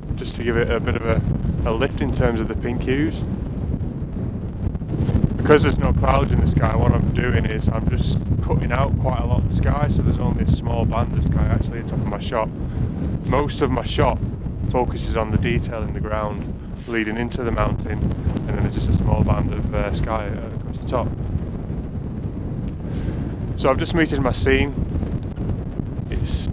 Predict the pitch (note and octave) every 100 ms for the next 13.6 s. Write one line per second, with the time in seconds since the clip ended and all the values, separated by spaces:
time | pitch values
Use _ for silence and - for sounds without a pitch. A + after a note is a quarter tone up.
0 | - C#3+ D3 - E3 D3 - B2+ C3+ -
1 | - B2 A#2 A2+ A2 G#2+ - - C3 A#2+
2 | A#2+ - B2 A#2 A#2+ - A2 - C3 B2+
3 | C3+ C3+ C3+ C3 - - B2+ B2+ A2+ C#3+
4 | D#3+ - - - - - - - - -
5 | A2 A2 - B2 B2+ A#2+ A#2 A2+ B2 B2
6 | B2 B2+ D3+ - - - A#2 A#2+ C3 -
7 | D3+ F3 - - - - - - - -
8 | - - - - - - - - - -
9 | A#2+ C3 C#3+ - B2 A#2+ - - B2+ A#2
10 | A2+ A#2+ B2 A2+ A2 A2 - A#2 A#2 A#2+
11 | A2+ - A#2 A#2 A2+ A2 A#2 A2 A2 -
12 | - - A#2+ A2+ A2 A#2+ A2+ A2 - -
13 | - - A#2 G#2+ G#2